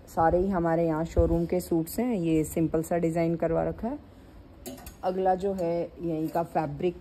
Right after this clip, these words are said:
था ये, तो इस customer को बिल्कुल simple चाहिए था, कुछ इस तरह सा नहीं, तो हमने ये पीछे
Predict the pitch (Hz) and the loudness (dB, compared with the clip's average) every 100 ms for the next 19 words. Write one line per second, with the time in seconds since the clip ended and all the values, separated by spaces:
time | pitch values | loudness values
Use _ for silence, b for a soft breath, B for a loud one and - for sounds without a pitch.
0 | 202 190 202 214 196 175 175 - - - | 2 4 4 2 0 -4 -6 -16 -20 -20
1 | - 175 170 - 175 - 190 247 254 220 | -2 0 0 -4 0 0 2 2 2 0
2 | 190 175 196 190 175 160 165 180 170 170 | 0 2 2 2 2 2 0 -2 -2 -2
3 | 160 170 - 160 151 151 160 175 240 190 | -4 0 0 4 2 2 -2 -2 0 0
4 | 170 165 160 165 196 - - 233 | 2 2 2 0 -2 -6 0 0